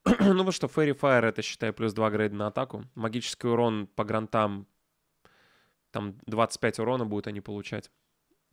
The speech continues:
Та же самая арча, только пожирнее. От Блейдмастера будет проще отбиваться и проще его фокусить. Ну а фейрики против шаманов — это... Они просто не смогут так просто стоять и накидывать лайтнинг щилды. Вот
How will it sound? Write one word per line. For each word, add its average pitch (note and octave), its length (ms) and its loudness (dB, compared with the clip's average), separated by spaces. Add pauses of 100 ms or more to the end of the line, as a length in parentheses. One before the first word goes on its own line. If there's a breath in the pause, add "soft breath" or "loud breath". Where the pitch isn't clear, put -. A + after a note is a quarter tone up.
(220)
Та A#2+ 120 2
же G#2 80 -8
самая A2 320 0
арча, B2 260 -2
только A#2 200 -10
пожирнее. G#2 600 -8 (1800 loud breath)
От G#2+ 120 -6
Блейдмастера B2 520 0
будет G#2 220 0
проще A2 300 -4
отбиваться G#2 480 -6
и - 20 -8
проще A2 360 -6
его G#2 100 -2
фокусить. - 580 -12 (360 loud breath)
Ну A#2+ 80 0
а A#2 40 0
фейрики C3+ 360 0
против - 260 -8
шаманов — A2 540 -4
это... G#2 400 -12 (560)
Они A#2+ 240 -2
просто B2+ 240 -4
не C3 40 -2
смогут C3 360 0
так G#2+ 160 -6
просто A#2 400 -6 (320 loud breath)
стоять B2+ 400 0
и - 20 -4
накидывать A2 460 -4
лайтнинг G#2+ 320 -6
щилды. G#2 420 -12 (140)
Вот - 320 -14